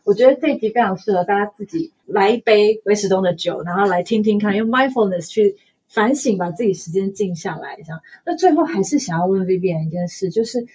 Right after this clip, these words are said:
其实我觉得你，你的 belief 很强，你对于这个土地跟我们之间角色，跟 Wes-，Weston 这个牌子的代表的 identity，你的 belief 够强，所以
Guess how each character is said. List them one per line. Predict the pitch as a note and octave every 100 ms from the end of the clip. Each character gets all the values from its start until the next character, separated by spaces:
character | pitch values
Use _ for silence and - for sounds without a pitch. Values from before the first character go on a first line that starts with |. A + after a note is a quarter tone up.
| _ _
其 | -
实 | D4
我 | A3
觉 | E3+
得 | F3+ F#3
你， | E3+ E3 -
你 | F3+ D#3+
的 | E3
belief | F3+ F3 A#3 B3+ - - -
很 | E3
强， | - - D#3 - E3 _ _
你 | - F3+
对 | A3+ A3+
于 | F#3 E3+ E3+ _ _
这 | A#3
个 | G#3 F3+
土 | D3+ - E3+
地 | E3 A3 E3 - _
跟 | G3+ G3+ F#3+
我 | F3
们 | D#3
之 | D#3+ F3
间 | F#3+ F#3+
角 | E3+ -
色， | D3 - D#3
跟 | D#3+ F3+ F3+
Wes-，Weston | F#3 F3+ - _ G3 A3+ G#3 - A#3+ G#3 D#3+
这 | -
个 | E3
牌 | - - -
子 | D#3 - - _ - _ _
的 | F#3+ E3+ C3+ - _ _ _
代 | C#4
表 | A3+ F#3 -
的 | C3+ -
identity， | - E3+ F3+ G#3+ F3 D#3+ D3
你 | D#3+
的 | D#3+
belief | E3+ G3+ G#3
够 | G3 D#3+
强， | - -
所 | D#3 F#3+ G3
以 | F#3 -